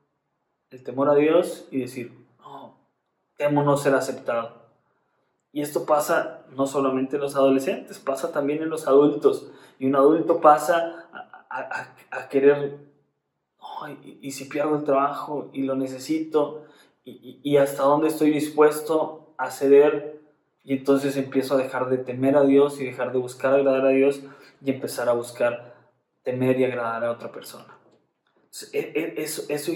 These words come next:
eso guía que cuál, cuál, cuál está siendo nuestra, nuestra, nuestra prioridad. En el trabajo,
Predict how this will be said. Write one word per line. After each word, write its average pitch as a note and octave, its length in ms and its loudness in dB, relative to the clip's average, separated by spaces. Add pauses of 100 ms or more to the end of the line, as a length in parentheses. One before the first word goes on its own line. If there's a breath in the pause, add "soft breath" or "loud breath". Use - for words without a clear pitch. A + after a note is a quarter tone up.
(140)
eso C#3+ 640 0 (320 loud breath)
guía D3+ 720 -2 (220)
que - 100 -20
cuál, D3 440 4
cuál, C#3 360 4
cuál C3+ 140 8
está C3+ 200 2
siendo C3 300 -2
nuestra, B2+ 680 -12 (880)
nuestra, A#2+ 840 -8
nuestra C3+ 340 -4
prioridad. A#2+ 440 -4 (4000)
En D3+ 120 6
el D#3 120 4
trabajo, E3+ 480 4